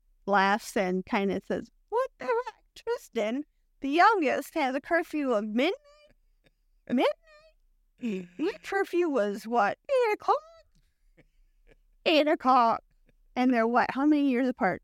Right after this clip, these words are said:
Speaker 1: Seven, eight, nine? Nine years
Speaker 2: Nine, nine
Speaker 1: apart.
Speaker 2: years apart, yeah.
Speaker 1: Yeah, but still, we did, we did,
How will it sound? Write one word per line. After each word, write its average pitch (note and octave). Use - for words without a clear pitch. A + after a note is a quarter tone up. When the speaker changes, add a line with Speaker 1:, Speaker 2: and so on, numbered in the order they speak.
Speaker 1:
Seven, A3
eight, -
nine? F#3
Nine A#3
years G#3
Speaker 2:
Nine, -
nine G#2+
Speaker 1:
apart. G#2
Speaker 2:
years G2
apart, E2
yeah. F#2
Speaker 1:
Yeah, G#3
but G3+
still, G#3+
we F4
did, C#4+
we F4+
did, C#4+